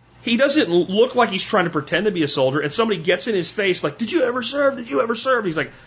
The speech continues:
"No, I didn't serve. That's not why I'm here. I'm here because I have friends coming home. I'm part of this little organiz-," and the guy, like, this, this guy gets thrown in as stolen valor. He wasn't even wearing military pants.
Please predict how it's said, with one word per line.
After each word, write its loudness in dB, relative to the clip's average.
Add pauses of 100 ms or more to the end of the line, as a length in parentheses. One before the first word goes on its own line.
(200)
"No, 0
I 2
didn't 0
serve. 0
That's 0
not 2
why 2
I'm 0
here. 0
I'm 0
here 0 (160)
because 0
I 4
have 0
friends 0
coming 2
home. 2 (200)
I'm 2
part 2
of -4
this -2
little -2
organiz-," 2
and 2
the 2
guy, 4
like, -2
this, -2
this -2
guy 2
gets -2
thrown 0
in 0
as 0
stolen -2
valor. -2 (600)
He 0
wasn't 0
even 2
wearing 0
military 0
pants. -10